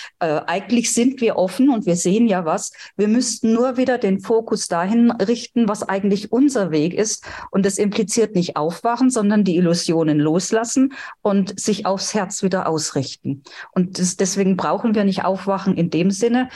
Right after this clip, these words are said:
ähm, weil das würde ja bedeuten, wir schlafen und wir haben was verpasst und ich weiß nicht, was alles. Das stimmt aber nicht. Denn alles, was wir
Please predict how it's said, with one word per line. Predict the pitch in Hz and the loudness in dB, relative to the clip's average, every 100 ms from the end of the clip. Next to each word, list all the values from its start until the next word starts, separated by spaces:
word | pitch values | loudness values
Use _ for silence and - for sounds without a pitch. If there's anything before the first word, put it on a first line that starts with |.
| - - _ | -16 -20 _
ähm, | 190 185 180 180 | -2 -2 -2 -4
weil | 185 180 185 | -2 -2 0
das | 185 180 | -2 0
würde | 208 190 | 2 2
ja | 185 | 2
bedeuten, | 180 180 185 185 | 0 0 0 2
wir | 170 | 0
schlafen | 175 180 151 208 233 | 0 0 0 -2 0
und | 208 | 2
wir | 170 | 2
haben | 170 170 | 0 0
was | 165 | -2
verpasst | - 165 - 233 - - | -4 -6 -4 -4 -4 -2
und | 190 | 0
ich | 175 175 | 0 0
weiß | 170 202 | -2 -2
nicht, | 220 | -4
was | 180 185 | -2 -2
alles. | 180 180 185 | -2 -2 -2
Das | 185 | -2
stimmt | - 277 277 | 0 2 2
aber | 180 151 | 0 -2
nicht. | 131 127 - - - - | -2 -2 -6 -18 -20 -4
Denn | 175 | 0
alles, | - 196 240 247 | 0 0 -2 -2
was | 220 - | -4 -2
wir | 208 202 202 | 2 2 0